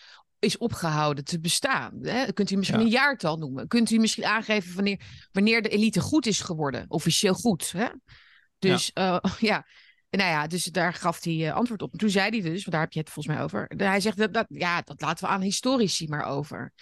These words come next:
Speaker 2: Ja.
Speaker 1: Maar snap je, dus, dus, dus dat, dat is wat hij zei. Ja, wanneer het is gebeurd, dat laten we aan, aan historici over. Dus hij
Speaker 2: Ja.
Speaker 1: impliceert daarmee inderdaad
Speaker 2: Nee,
Speaker 1: dat
Speaker 2: niet,
Speaker 1: er
Speaker 2: niet alleen,
Speaker 1: Ja.
Speaker 2: niet alleen wanneer, maar ook of het is gebeurd.
Speaker 1: Ja.
Speaker 2: Volgens mij zei hij niet, volgens mij heeft hij, maar dat,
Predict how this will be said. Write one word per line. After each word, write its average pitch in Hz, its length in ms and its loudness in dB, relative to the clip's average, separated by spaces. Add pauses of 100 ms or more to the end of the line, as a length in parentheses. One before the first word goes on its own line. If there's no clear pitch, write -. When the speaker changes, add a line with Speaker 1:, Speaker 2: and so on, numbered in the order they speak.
(260)
Speaker 2:
Ja. 190 180 2
Speaker 1:
Maar 190 260 2
snap 247 240 -2
je, 254 180 -4
dus, 208 180 -2
dus, 214 140 0
dus 202 180 -6
dat, 240 260 0
dat 214 120 -4
is 226 80 -4
wat 156 120 -8
hij 147 100 -6
zei. 190 220 2
Ja, 165 140 2
wanneer 165 200 0
het 160 100 -4
is 165 80 -8
gebeurd, 170 180 -6
dat 185 120 -2
laten 180 280 0
we 127 60 0
aan, 185 220 0
aan 180 180 -2
historici 190 460 0
over. 143 140 0
Dus 165 100 0
hij 175 160 2
Speaker 2:
Ja. 165 140 0 (200)
Speaker 1:
impliceert 214 600 2
daarmee 156 340 0
inderdaad 147 640 -2 (600)
Speaker 2:
Nee, 143 160 2
Speaker 1:
dat 180 100 6
Speaker 2:
niet, 202 100 0
Speaker 1:
er 190 180 -2 (160)
Speaker 2:
niet 233 220 0
alleen, 190 240 6
Speaker 1:
Ja. 170 200 0
Speaker 2:
niet 190 180 4
alleen 170 240 2
wanneer, 156 340 4
maar 143 140 2
ook 170 280 0
of 220 180 2
het 165 200 -2
is 123 160 -4
gebeurd. - 460 -10 (300)
Speaker 1:
Ja. 180 80 -8
Speaker 2:
Volgens 160 260 2
mij 170 140 2
zei 151 200 4
hij 147 100 2
niet, 160 240 2
volgens 165 320 0
mij 170 200 4
heeft 156 220 4
hij, 120 220 0 (380)
maar 139 220 2
dat, 151 120 -2